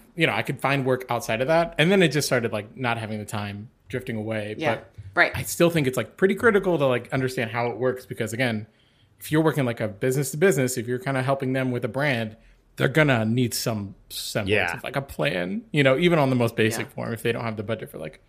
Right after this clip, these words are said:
Speaker 1: a marketing strategist and stuff.
Speaker 3: Yeah.
Speaker 1: Which,
Speaker 3: Oof.
Speaker 1: it's, yeah, it's a double-edged sword, man. It's tough.
Speaker 2: It is.
Speaker 1: <laughs>
Speaker 3: But there's other ways.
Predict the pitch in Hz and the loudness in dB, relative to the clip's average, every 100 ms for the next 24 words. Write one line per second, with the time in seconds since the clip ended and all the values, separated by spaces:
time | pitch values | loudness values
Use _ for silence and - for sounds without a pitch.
0 | _ - 135 113 - 113 117 107 95 107 | _ -6 -2 -2 -4 -10 -8 -8 -8 -8
1 | 120 - 135 - - 110 82 76 - - | -12 -10 -12 -8 -2 -2 -2 -8 -16 -20
2 | - - - _ _ - 120 - - _ | -20 -20 -20 _ _ -4 -4 -4 -12 _
3 | _ _ _ _ 139 143 - 170 131 - | _ _ _ _ 2 2 4 8 8 6
4 | 156 208 233 196 196 202 123 135 170 - | 6 8 8 6 6 6 6 4 2 2
5 | - - 147 208 202 190 185 165 - 180 | -8 0 2 2 2 2 4 2 2 -2
6 | 165 - 165 214 247 240 233 220 240 175 | -2 4 8 8 8 8 8 8 8 6